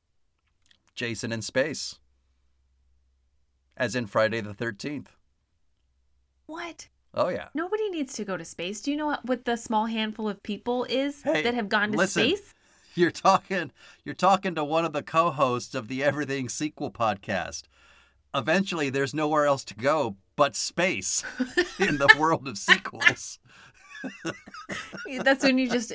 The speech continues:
Speaker 2: you've exhausted all of your options. You're like,
Speaker 1: Yeah.
Speaker 2: "Fuck it, we're going to space."
Speaker 1: In the end, gotta go to space.
Speaker 2: That's a bold move.
Speaker 1: Yeah.
Speaker 2: All
Speaker 1: Oh,
Speaker 2: right.
Speaker 1: yeah. You,
Speaker 2: Or
Speaker 1: you're
Speaker 2: the
Speaker 1: declaring something there.
Speaker 2: Oh, wow.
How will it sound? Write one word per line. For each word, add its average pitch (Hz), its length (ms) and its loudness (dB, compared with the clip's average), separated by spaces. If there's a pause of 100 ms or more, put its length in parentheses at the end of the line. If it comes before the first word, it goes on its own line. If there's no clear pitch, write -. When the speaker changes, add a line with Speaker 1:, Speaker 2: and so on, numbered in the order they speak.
(120)
Speaker 2:
you've 220 240 0
exhausted 202 540 2
all 175 180 0
of 180 120 -2
your 180 80 -2
options. 175 420 0
You're 190 100 -2
like, 208 80 4
Speaker 1:
Yeah. 120 180 8
Speaker 2:
"Fuck 294 160 4
it, 208 200 -2
we're 196 120 2
going 214 140 0
to 220 60 -2
space." 208 400 -4 (480)
Speaker 1:
In 147 160 -4
the 202 160 0
end, 240 400 4 (120)
gotta 120 220 4
go 117 120 0
to 117 60 -2
space. - 540 -8 (160)
Speaker 2:
That's 233 140 -6
a 349 60 0
bold 202 340 0
move. 196 400 -8 (520)
Speaker 1:
Yeah. - 180 -12 (2000)
Speaker 2:
All - 80 4
Speaker 1:
Oh, - 40 10
Speaker 2:
right. - 100 -4
Speaker 1:
yeah. 104 240 0
You, 127 160 -6 (600)
Speaker 2:
Or 214 100 0
Speaker 1:
you're 190 180 2
Speaker 2:
the 147 60 0
Speaker 1:
declaring 160 460 4
something 98 420 -4
there. 92 240 -8 (280)
Speaker 2:
Oh, 202 200 -6
wow. 165 240 -12